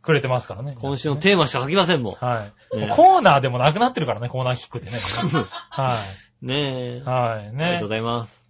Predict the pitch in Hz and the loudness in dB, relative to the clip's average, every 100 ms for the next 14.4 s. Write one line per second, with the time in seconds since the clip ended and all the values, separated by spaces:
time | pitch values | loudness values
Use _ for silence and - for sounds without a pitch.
0 | _ 202 208 202 196 170 180 180 - 156 | _ 0 4 4 4 6 6 6 -2 -2
1 | 135 123 123 123 135 120 135 131 - _ | 0 0 -2 -4 -6 0 2 2 -4 _
2 | 165 165 151 143 131 127 131 127 127 120 | -2 2 4 4 0 -2 -2 0 0 -2
3 | 117 120 113 131 127 120 123 120 - - | -4 -4 -2 -2 0 0 -2 -4 -8 -20
4 | _ 190 262 285 269 254 247 196 185 226 | _ 4 8 8 8 2 4 6 4 2
5 | 294 269 277 269 269 240 - 277 277 285 | -2 2 4 4 4 0 4 8 8 8
6 | 269 190 160 175 165 190 151 151 165 240 | 8 6 6 4 2 -2 2 2 4 0
7 | 233 269 247 175 156 185 190 180 147 190 | 2 -2 -2 -2 0 2 2 2 -2 0
8 | 202 196 190 151 131 - 127 127 123 131 | 2 2 2 2 2 2 -2 2 2 2
9 | 127 123 127 101 104 104 127 175 240 247 | 0 2 2 2 -2 -4 -8 2 4 6
10 | 180 165 196 285 269 _ 277 277 269 262 | 4 0 0 -2 -4 _ 4 6 6 2
11 | 254 208 _ - 220 330 349 220 165 160 | -4 -8 _ -4 0 2 2 2 2 4
12 | 240 233 226 220 233 190 147 143 160 156 | 2 4 4 4 4 6 4 6 6 6
13 | 147 165 214 - 170 143 143 143 113 143 | 6 4 2 6 4 4 0 0 2 6
14 | 143 143 139 110 | 6 6 2 2